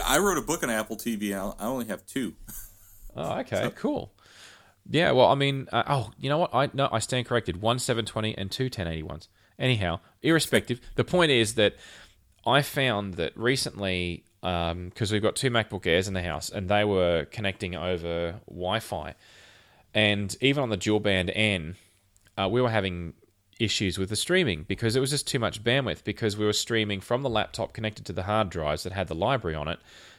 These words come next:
Speaker 2: to an Apple T V, whilst another laptop was also going on the ne-, on the same network as well as the other Apple T Vs, and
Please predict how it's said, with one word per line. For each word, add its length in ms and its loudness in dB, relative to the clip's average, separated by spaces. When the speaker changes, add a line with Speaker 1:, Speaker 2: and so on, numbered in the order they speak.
Speaker 2:
to 260 2
an 80 2
Apple 260 0
T 200 -2
V, 320 -4
whilst 340 2
another 240 2
laptop 320 0
was 140 -2
also 240 0
going 280 0
on 100 -4
the 60 -6
ne-, 200 -6
on 100 -6
the 60 -6
same 320 -4
network 480 -2
as 200 -2
well 220 0
as 160 -2
the 80 0
other 200 2
Apple 200 -4
T 180 -4
Vs, 380 -2
and 380 -6